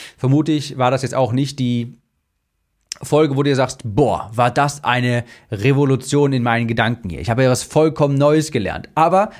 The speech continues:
lass mich eine Sache gesa-, lass mir eine Sache gesagt sein. Common Knowledge isn't common practice. Zu Deutsch, nur weil etwas bekannt ist, heißt es noch lange nicht, dass es Menschen auch umsetzen. Common Knowledge isn't common practice.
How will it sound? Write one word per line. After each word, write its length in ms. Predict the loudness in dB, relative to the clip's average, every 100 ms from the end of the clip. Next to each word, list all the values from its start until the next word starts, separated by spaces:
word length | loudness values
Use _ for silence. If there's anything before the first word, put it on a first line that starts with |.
| -6
lass 200 | -4 0
mich 220 | 0 2
eine 240 | 2 0 2
Sache 240 | 0 0
gesa-, 220 | -2 -2
lass 160 | -4 -2
mir 60 |
eine 120 | -2 0
Sache 220 | -2 -2
gesagt 320 | -4 -4 -6
sein. 260 | -12 -12 -16 -20 -20 -20 _
Common 360 | -2 0 2 2
Knowledge 560 | 2 2 0 -6 -12 -16 _ _
isn't 300 | 0 2 -2
common 340 | -2 0 0 0
practice. 520 | 0 -2 -10 -12 -14 -18 _ _ _ _ _ _ _ _ _ _
Zu 140 | -4
Deutsch, 420 | 2 2 0 -8 -14 -20 _ _
nur 180 | 0 2
weil 140 | 2
etwas 320 | 2 -2 -4 -4
bekannt 420 | -4 -2 -2 -2
ist, 380 | -8 -8 -14 -18 -4
heißt 200 | -2 -2
es 60 |
noch 140 | -4 0
lange 300 | 0 2 0
nicht, 220 | -2 -2
dass 100 | -4
es 80 | -2
Menschen 300 | -6 -6 -8
auch 180 | -10 -6
umsetzen. 680 | -4 -2 -2 -4 -8 -18 -20 _ _ _
Common 300 | -2 0 2
Knowledge 440 | 4 4 2 -2 -14 -20 -4 2
isn't 380 | 2 2 -2
common 400 | 0 2 2 0
practice. 540 | 0 -2 -2 -6 -10